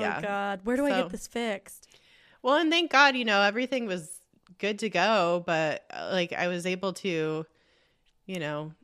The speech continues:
Speaker 1: live a
Speaker 2: Yeah.
Speaker 1: normal life. But, like, I can imagine, like, somebody being totally freaked out and, like, traumatized by that. And I don't know, just so
Speaker 2: Well
Speaker 1: crazy that that can happen. And we just
Speaker 2: Yeah.
Speaker 1: would, would, we do,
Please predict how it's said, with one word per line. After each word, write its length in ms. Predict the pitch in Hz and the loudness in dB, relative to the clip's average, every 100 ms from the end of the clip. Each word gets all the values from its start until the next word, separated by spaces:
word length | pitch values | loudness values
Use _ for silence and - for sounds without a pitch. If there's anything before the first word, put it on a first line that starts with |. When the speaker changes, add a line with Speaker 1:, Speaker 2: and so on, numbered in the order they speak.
| - | -12
Speaker 1:
live 220 | 170 185 | -2 0
a 60 | 196 | 0
Speaker 2:
Yeah. 260 | 196 214 180 | 0 0 0
Speaker 1:
normal 220 | 202 185 | -2 0
life. 320 | 151 180 196 | 0 -2 -4
But, 120 | - 185 | -6 -2
like, 220 | 180 - | -4 -4
I 120 | 175 | -6
can 180 | 180 240 | -6 -4
imagine, 500 | 226 160 160 175 175 | -2 -2 -2 -4 -6
like, 200 | 160 151 _ _ _ _ | -6 -10 _ _ _ _
somebody 320 | - 214 214 | -6 -6 -4
being 160 | 226 226 | -6 -6
totally 320 | 226 226 226 | -6 -4 -4
freaked 320 | 220 226 214 | -4 -8 -4
out 160 | 220 202 | -2 -2
and, 140 | 185 | -4
like, 260 | 196 180 - | -6 -8 -8
traumatized 680 | - 170 226 220 156 156 - | -4 -4 -4 -4 -2 -4 -6
by 160 | 143 | -8
that. 360 | 151 151 180 - | -6 -4 -4 -4
And 220 | 165 160 - _ _ _ _ _ - | -8 -12 -16 _ _ _ _ _ 2
I 180 | 202 | 4
don't 140 | 175 139 | 4 0
know, 240 | 120 147 160 | -4 -8 -10
just 300 | - 294 - | -4 -4 0
so 180 | 254 214 | 4 6
Speaker 2:
Well 80 | 339 | 6
Speaker 1:
crazy 380 | 175 151 151 147 | 2 0 -2 0
that 320 | 143 123 - | 2 2 2
that 160 | 147 | 0
can 100 | - | 0
happen. 460 | 165 151 143 165 147 | -2 0 0 0 -4
And 200 | 143 143 | -4 -6
we 120 | 156 | -8
just 160 | - 220 | -4 -2
Speaker 2:
Yeah. 160 | 190 190 | 0 0
Speaker 1:
would, 220 | 214 208 | -2 0
would, 240 | 226 202 | -2 -2
we 140 | 208 220 | -6 -2
do, 160 | 220 | -2